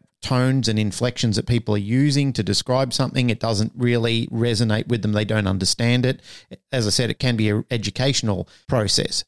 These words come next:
So then they try and analyze it through whatever. If, let's say, for example, I'm not being disrespectful, but let's say they have a limitation in education. They might be looking at it from a perspective of,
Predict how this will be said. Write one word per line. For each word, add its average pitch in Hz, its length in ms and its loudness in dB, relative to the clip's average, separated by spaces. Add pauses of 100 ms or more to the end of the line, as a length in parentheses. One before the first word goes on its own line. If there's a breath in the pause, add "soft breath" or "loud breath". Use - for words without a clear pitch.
So 156 180 0
then 175 220 0
they 180 120 2
try 139 260 0
and 135 140 -4
analyze 117 520 0
it - 80 -8
through 117 560 0
whatever. 120 720 -2
If, 123 160 -2 (100)
let's 151 260 0
say, 127 120 2
for - 100 -4
example, 117 400 0
I'm 113 120 4
not 113 160 0
being 107 160 0
disrespectful, 131 680 0 (240 loud breath)
but 147 80 -2
let's 165 180 0
say 156 140 2
they 131 120 2
have 120 160 0
a 113 40 2
limitation 113 600 2
in 107 100 2
education. 107 720 -2 (400 loud breath)
They 147 160 2
might 160 220 0
be 135 100 0
looking 123 340 0
at 110 80 2
it 120 100 -2
from 113 140 -2
a 101 40 -2
perspective 113 640 -4
of, 110 280 -2